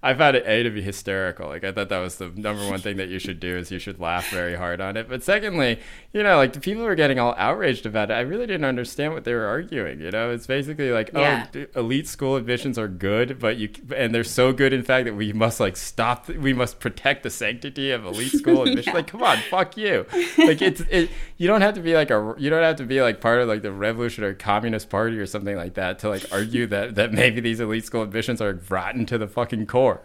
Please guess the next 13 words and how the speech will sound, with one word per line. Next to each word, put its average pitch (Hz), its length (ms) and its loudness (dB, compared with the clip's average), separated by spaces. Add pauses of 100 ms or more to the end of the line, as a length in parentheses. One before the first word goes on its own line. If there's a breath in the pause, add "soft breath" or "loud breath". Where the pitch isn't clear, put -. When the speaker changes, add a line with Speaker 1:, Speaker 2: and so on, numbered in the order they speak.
(140)
Speaker 1:
you 113 140 -6
know, 110 240 2
and 120 160 2
that 117 140 2
there's 113 180 -2
no 120 260 6
amount 123 260 4
of 117 60 -2
Speaker 2:
<laughs> - 0 -
Speaker 1:
reform 127 380 2
that's 107 160 -2
gonna 110 200 0
happen, 107 480 0